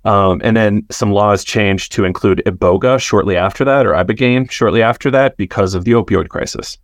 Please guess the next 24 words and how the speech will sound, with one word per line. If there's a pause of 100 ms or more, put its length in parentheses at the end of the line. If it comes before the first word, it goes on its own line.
(200)
Um,
so
that's
a
big
deal. (180)
Um, (560)
and
so (320)
short, (380)
an
accelerated
timetable
for
iboga
and
ibogaine,
which
will
be
really,
really
helpful
for,